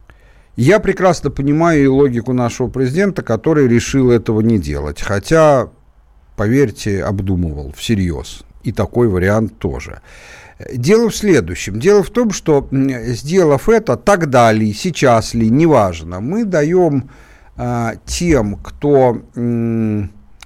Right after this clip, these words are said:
тем, кто хочет конфронтации с Россией, не горячей войны, а просто предельно возможной конфронтации без горячей войны,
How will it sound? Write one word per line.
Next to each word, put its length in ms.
тем, 300
кто 260
хочет 640
конфронтации 1120
с 120
Россией, 720
не 140
горячей 520
войны, 520
а 60
просто 320
предельно 460
возможной 600
конфронтации 880
без 320
горячей 540
войны, 500